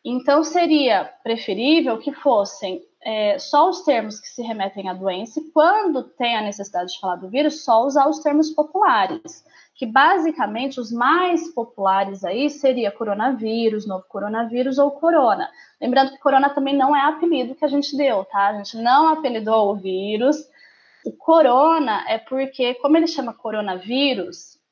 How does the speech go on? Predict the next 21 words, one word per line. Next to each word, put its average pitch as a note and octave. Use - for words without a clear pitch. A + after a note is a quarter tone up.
outra C#4+
questão C4+
que C#4
a B3+
Lívia, B3+
a G#3+
Lívia A#3+
já B3+
trouxe, A3+
que A#3+
é A3+
aquela A#3+
questão B3
assim, C4
é F#3+
o G3
empréstimo A3+
da A#3
estrutura B3+
do B3+
inglês. A3+